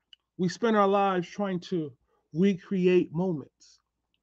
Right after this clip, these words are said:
And when God doesn't show up because we created a moment that God didn't create for us, we say that God is not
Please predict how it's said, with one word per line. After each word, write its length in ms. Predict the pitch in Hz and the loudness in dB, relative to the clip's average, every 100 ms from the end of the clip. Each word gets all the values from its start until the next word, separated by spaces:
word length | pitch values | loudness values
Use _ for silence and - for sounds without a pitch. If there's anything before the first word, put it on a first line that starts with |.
| _ _ _ _ - _ | _ _ _ _ -20 _
And 120 | 202 202 | 4 6
when 200 | 202 170 | 6 6
God 340 | 214 233 190 | 6 6 6
doesn't 300 | 214 190 196 | 2 2 -2
show 320 | - 226 208 | -2 2 4
up 260 | 208 190 - _ _ _ _ _ _ _ _ - | 4 0 -6 _ _ _ _ _ _ _ _ 0
because 320 | 180 214 165 | 6 6 8
we 160 | 220 | 6
created 600 | 233 233 220 214 208 185 - _ _ _ _ _ - - _ | 4 2 6 8 8 4 2 _ _ _ _ _ -20 -20 _
a 80 | 175 | 4
moment 460 | 185 220 247 220 170 | 6 6 6 4 2
that 200 | 170 143 | 0 2
God 320 | 220 240 202 | 4 4 4
didn't 340 | 208 185 180 - _ _ _ | 2 0 -2 -4 _ _ _
create 460 | - 226 233 226 - | 0 6 8 8 6
for 260 | 214 185 | -2 2
us, 440 | 185 - - - - _ _ _ _ - - _ | 2 0 -4 -12 -18 _ _ _ _ -20 -20 _
we 180 | 175 226 | 6 6
say 220 | - 226 | 8 6
that 280 | 202 202 147 | 8 4 2
God 500 | 175 202 196 185 165 _ _ _ _ _ _ _ _ _ _ _ _ _ _ _ _ _ _ _ _ _ _ _ _ _ | 2 4 4 2 -2 _ _ _ _ _ _ _ _ _ _ _ _ _ _ _ _ _ _ _ _ _ _ _ _ _
is 220 | 208 180 | 4 4
not 340 | 185 196 180 | 6 4 4